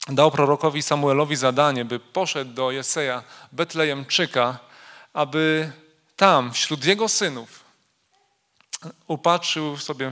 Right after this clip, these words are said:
przepraszam, namaścił, bo Bóg już wcześniej upatrzył, namaścił jednego z nich na króla. I kiedy się już wszyscy zaczęli schodzić,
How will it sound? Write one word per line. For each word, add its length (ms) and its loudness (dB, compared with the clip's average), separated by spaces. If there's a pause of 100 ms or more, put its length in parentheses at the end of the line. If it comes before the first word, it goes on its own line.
przepraszam, 480 -6
namaścił, 520 2
bo 140 -4
Bóg 260 -8
już 140 -6
wcześniej 340 -4
upatrzył, 400 -6 (320)
namaścił 420 -4
jednego 360 -6
z 80 -12
nich 320 -10 (560)
na 180 4
króla. 500 0 (1000)
I 220 -2
kiedy 220 0
się 120 0
już 340 2
wszyscy 400 -2
zaczęli 400 0
schodzić, 680 -2